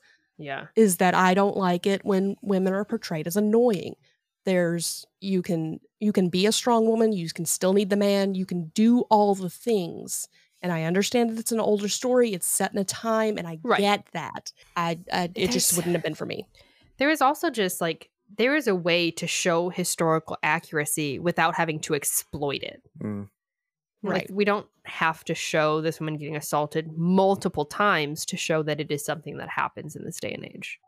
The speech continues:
Speaker 2: Yeah.
Speaker 1: We can, we can even allude to it and then show the fallout of it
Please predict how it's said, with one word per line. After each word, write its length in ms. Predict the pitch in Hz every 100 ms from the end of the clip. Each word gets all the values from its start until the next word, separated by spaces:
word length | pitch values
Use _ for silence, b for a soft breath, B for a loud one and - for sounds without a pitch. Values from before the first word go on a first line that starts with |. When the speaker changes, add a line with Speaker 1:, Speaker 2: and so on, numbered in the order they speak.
| _
Speaker 2:
Yeah. 120 | - - _ - -
Speaker 1:
We 120 | 226
can, 320 | 220 214 208 -
we 200 | 202 220
can 160 | 214 208
even 260 | 208 208 196 _ -
allude 540 | 220 202 214 220 202
to 240 | - 302 220
it 260 | 143 - _ _ -
and 180 | 185 185
then 140 | 175
show 300 | 175 - 180
the 100 | 160
fallout 600 | - - 190 180 147 143
of 140 | 139 143
it 240 | 143